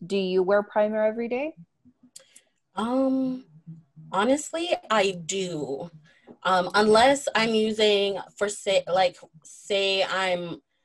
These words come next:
Speaker 2: like, I'm going to, like, do groceries. I'm not really putting on makeup, but I
Speaker 1: Mm.
Speaker 2: may put on a tinted moisturizer.
Speaker 1: Okay.
Speaker 2: So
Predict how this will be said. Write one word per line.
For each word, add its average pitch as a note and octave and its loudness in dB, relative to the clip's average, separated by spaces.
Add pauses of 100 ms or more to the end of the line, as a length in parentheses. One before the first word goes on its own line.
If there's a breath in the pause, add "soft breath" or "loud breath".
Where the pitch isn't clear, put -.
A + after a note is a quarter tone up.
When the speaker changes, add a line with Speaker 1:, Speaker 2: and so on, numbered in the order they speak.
(320)
Speaker 2:
like, D#3 -6 (1120)
I'm F#3+ -4
going F#3 0
to, E3+ -16
like, F3 -4 (160)
do G3 -8
groceries. F#3 -2
I'm F3 -2
not F3+ 2
really F#3 0
putting F#3 -2
on F3+ 0
makeup, E3+ 2 (300 loud breath)
but F#3+ 4
I F#3 6
Speaker 1:
Mm. F#3 0
Speaker 2:
may F#3+ 4
put G3 -6
on F#3 2
a F3 0
tinted F3+ -4
moisturizer. C#3+ -4 (800)
Speaker 1:
Okay. A3+ 0
Speaker 2:
So F3 6